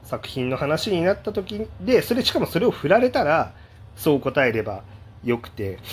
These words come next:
で、振られなかったら、普通に愛-、愛想笑いというか、<laughs> あの、表面上、あの、笑いながらうなずいて、あの、傾聴する姿勢を取ればいいと思います。はい。あの、傾聴するっていうのはすごい大事なことなので、まあ、それ、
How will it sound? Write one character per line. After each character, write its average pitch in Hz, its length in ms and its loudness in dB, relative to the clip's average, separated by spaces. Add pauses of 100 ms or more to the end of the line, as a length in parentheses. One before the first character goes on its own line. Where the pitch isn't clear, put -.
(200)
で、 131 120 6
振 165 140 0
ら 226 120 8
れ 311 80 2
な 370 120 0
か 180 100 0
っ - 140 -6
た 110 80 -4
ら、 107 260 -2
普 - 120 -20
通 170 100 -6
に 160 100 0
愛-、 143 220 0
愛 131 160 0
想 175 140 0
笑 147 260 4
い 101 40 -6
と - 160 -4
い 123 120 2
う - 80 0
か、 - 260 2 (180)
<laughs> - 120 -14
あ 123 80 -4
の、 123 40 0
表 175 180 2
面 185 320 2
上、 220 400 2
あ 120 120 -2
の、 110 140 -2
笑 147 220 2
い 208 40 0
な 302 80 -4
が 339 120 4
ら 175 160 2
う 113 100 0
な 120 140 4
ず 127 160 -4
い 117 100 -2
て、 165 380 0
あ 127 100 -2
の、 110 120 -4
傾 233 280 2
聴 214 220 4
す 208 160 0
る 185 80 4
姿 - 260 -4
勢 151 380 0 (100)
を 165 100 -2
取 135 200 2
れ 107 40 0
ば 98 200 -10 (260)
い 139 120 -2
い - 20 -4
と 110 120 -4
思 95 160 -8
い 87 80 -12
ま 87 140 -16
す。 - 160 -20 (480)
は 101 100 -8
い。 92 60 -10 (500)
あ 113 80 -4
の、 107 120 -2
傾 151 240 4
聴 139 200 0
す 131 160 -4
る 123 120 2
っ - 0 -
て - 260 -14
い 101 80 -6
う 95 40 -8
の 95 80 -8
は 87 40 -10
す - 140 -12
ご 113 100 -2
い 107 60 -2
大 113 180 2
事 127 120 -2
な 113 120 0
こ 123 80 -8
と 107 140 -10
な 92 100 -10
の 92 160 -10
で、 95 220 -8 (400)
ま 165 80 2
あ、 - 20 2
そ 208 220 0
れ、 349 280 -2